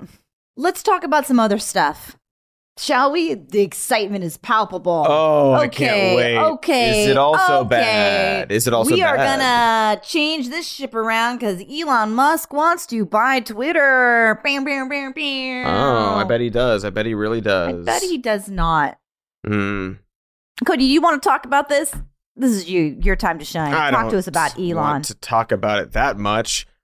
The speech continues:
Speaker 2: Um, I mean, it's a whole series of events, right? He, uh, uh, bought some
Speaker 1: So
Speaker 2: Twitter.
Speaker 1: So,
Speaker 2: Wait,
Speaker 1: yeah,
Speaker 2: what?
Speaker 1: it started off at, I'm sorry. <laughs>
Speaker 2: <laughs> What,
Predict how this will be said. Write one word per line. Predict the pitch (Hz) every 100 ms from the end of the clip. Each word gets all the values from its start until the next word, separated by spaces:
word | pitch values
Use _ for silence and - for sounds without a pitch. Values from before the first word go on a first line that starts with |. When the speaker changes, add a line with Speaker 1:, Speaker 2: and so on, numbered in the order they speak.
| _
Speaker 2:
Um, | 139 143 143 135 135 131 _ _ -
I | 147
mean, | 156
it's | 151 147
a | 147
whole | 147
series | 127 143 131
of | 120
events, | 117 123 123 110
right? | 110 107 -
He, | 107 101 101
uh, | 92 85 80 76 65 57 - - - _ _
uh, | 101 92 85 - - -
bought | 104 110
some | - 113
Speaker 1:
So | 98 87
Speaker 2:
Twitter. | 120 117 120 113 _ _ -
Speaker 1:
So, | 269 440 415
Speaker 2:
Wait, | 392
Speaker 1:
yeah, | 320 180
Speaker 2:
what? | -
Speaker 1:
it | 262
started | - 320 370 330
off | 269 262
at, | 220 - -
I'm | 170
sorry. | - 131 160 -
<laughs> | - - - _ -
Speaker 2:
<laughs> | 147 185 208 - - 233 _ - 240 _ _ _ _ _ _ _ _ - - - - -
What, | - 143